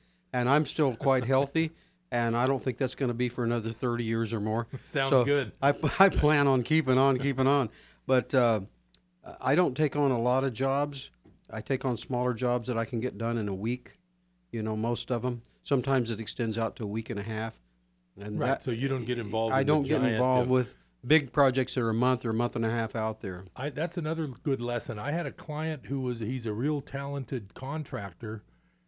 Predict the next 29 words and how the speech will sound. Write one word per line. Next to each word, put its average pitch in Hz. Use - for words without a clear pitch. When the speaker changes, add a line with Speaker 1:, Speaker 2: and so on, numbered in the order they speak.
Speaker 2:
and 123
he 120
made 127
a 143
living 143
all 131
those 135
years 135
just 127
doing 135
nice, 120
you 131
know, 113
remodels, 127
building 123
a 110
house 123
here 127
and 120
there. 123
And 117
he -
got 135
caught 160
up 143
in 117
a 107
large 113
job. 107